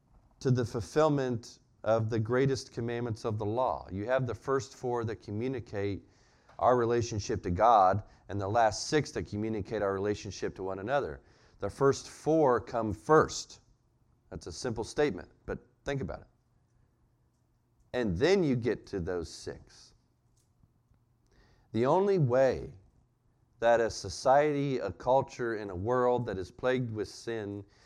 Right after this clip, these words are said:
can live in a way that is fruitful for everybody is that the gospel exists, the love of God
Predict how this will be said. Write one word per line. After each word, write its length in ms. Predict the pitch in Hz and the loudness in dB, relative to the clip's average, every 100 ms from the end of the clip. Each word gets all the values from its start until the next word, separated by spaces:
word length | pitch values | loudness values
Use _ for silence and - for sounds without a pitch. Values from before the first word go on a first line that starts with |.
| _ _ _ | _ _ _
can 260 | - 113 107 | -8 -4 0
live 320 | 143 160 151 | 4 4 2
in 80 | 135 | 0
a 60 | 117 | 0
way 260 | 131 135 | 2 4
that 140 | 131 117 | 2 -2
is 160 | 104 | -4
fruitful 600 | - - 156 151 - 120 | -8 2 2 2 -2 -6
for 280 | - 117 101 | -2 -2 0
everybody 760 | 151 196 175 110 69 62 78 85 _ - - | 2 4 4 0 -2 -10 -14 -16 _ -20 -6
is 140 | 120 | 0
that 200 | 123 139 | 4 4
the 80 | 123 | 2
gospel 840 | 92 101 131 196 202 - 147 135 131 | -4 6 10 10 10 -4 -2 -2 0
exists, 920 | 123 107 95 107 170 165 - - - _ _ _ - | 0 0 -2 0 0 0 -4 -16 -20 _ _ _ -2
the 100 | 120 | 4
love 220 | 147 135 | 6 6
of 120 | 117 | 4
God 400 | 143 175 185 | 10 12 12